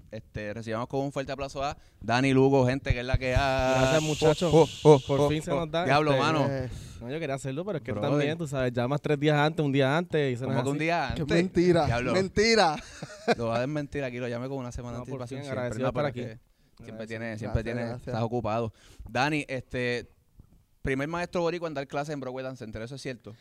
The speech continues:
Speaker 2: Bueno, no es el primer maestro en dar clases boricua, sino que en lo que es la parte comercial de hip hop y street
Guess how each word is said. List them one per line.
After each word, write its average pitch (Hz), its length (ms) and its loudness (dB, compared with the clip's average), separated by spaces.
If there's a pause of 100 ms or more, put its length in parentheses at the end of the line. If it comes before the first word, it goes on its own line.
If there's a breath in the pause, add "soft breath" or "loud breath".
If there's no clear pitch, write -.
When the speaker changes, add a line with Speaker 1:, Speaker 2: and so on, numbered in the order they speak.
(340 soft breath)
Speaker 2:
Bueno, 127 160 -2
no 131 100 0
es 147 40 2
el 156 60 0
primer 165 240 0
maestro 156 320 -4
en 135 80 -4
dar 127 120 -4
clases 127 400 -8
boricua, 113 380 -6
sino 117 280 -6
que 113 280 -6
en 113 320 -6
lo 117 220 -8
que 120 80 -8
es 123 60 -4
la 147 120 -2
parte 151 460 -6
comercial 131 640 -6
de 123 160 -6
hip 135 200 -4
hop 139 180 -4
y - 20 -4
street 143 320 -8